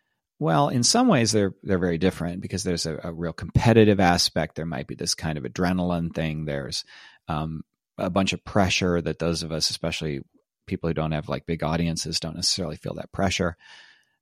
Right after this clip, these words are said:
But there is a pressure with putting yourself out there at all. If anybody ever reads your book or watches your movie or looks at your,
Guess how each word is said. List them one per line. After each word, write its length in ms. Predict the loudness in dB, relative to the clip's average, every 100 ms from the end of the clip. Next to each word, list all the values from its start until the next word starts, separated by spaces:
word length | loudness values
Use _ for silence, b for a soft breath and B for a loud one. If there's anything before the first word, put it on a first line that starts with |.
| _
But 260 | 4 4 4
there 180 | 6
is 140 | 6 4
a 40 |
pressure 380 | 2 2 2 -2
with 300 | -2 -4 -2
putting 380 | 0 0 0 -4
yourself 420 | -4 0 -2 0
out 140 | -4
there 200 | -2 -2
at 140 | -2 -6 -6
all. 520 | -6 -6 -6 -6 -6
If 140 | -8 -8 -4
anybody 500 | -2 0 0 -2 -2
ever 300 | -4 -4 -6
reads 420 | -2 -2 0 0
your 160 | -2
book 300 | 0 -2 -2
or 100 | -6
watches 400 | -4 -4 -4 -4
your 140 | -4 -4
movie 380 | -2 -2 -2 -4
or 200 | -6 -8
looks 340 | -4 -2 -2
at 140 | -4 -4
your, 180 | -6